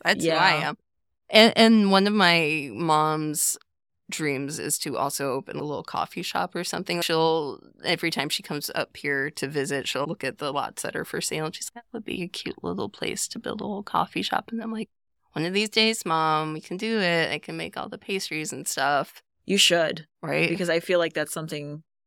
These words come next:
Speaker 2: that is an empty area. We have coffee.
Speaker 1: Yeah.
Speaker 2: Obviously, we have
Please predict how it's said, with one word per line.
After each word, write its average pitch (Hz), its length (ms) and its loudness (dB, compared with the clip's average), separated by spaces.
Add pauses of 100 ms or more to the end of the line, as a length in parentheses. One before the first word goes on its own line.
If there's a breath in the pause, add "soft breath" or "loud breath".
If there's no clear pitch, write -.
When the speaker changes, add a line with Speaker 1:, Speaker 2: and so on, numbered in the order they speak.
(120)
Speaker 2:
that 170 200 0
is - 180 -2
an 127 80 -6
empty 139 500 -6 (160)
area. 143 380 -4
We 170 120 0
have 185 140 0
coffee. 151 480 0 (100)
Speaker 1:
Yeah. 359 220 2 (140)
Speaker 2:
Obviously, 160 340 0
we 175 160 -2
have 165 300 2